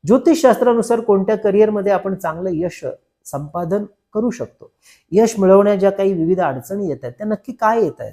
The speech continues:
त्यासाठी काय करायला पाहिजे, नक्की कोणतं कार्यक्षेत्र आहे ज्याच्यामध्ये आपल्याला चांगल्या प्रकारचं यश मिळू शकतं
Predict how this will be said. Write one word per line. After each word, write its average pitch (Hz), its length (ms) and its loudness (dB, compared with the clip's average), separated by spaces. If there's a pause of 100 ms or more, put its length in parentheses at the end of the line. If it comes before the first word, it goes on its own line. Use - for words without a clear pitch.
(120)
त्यासाठी 185 280 -8
काय 190 220 -2
करायला 139 340 -4
पाहिजे, 117 300 -10 (380)
नक्की 214 240 2
कोणतं 247 340 4
कार्यक्षेत्र 170 600 0
आहे 127 80 -6
ज्याच्यामध्ये 160 400 -6
आपल्याला 147 360 -6
चांगल्या 143 380 -12
प्रकारचं 170 440 -16
यश 139 320 -12
मिळू 214 160 -6
शकतं - 400 -14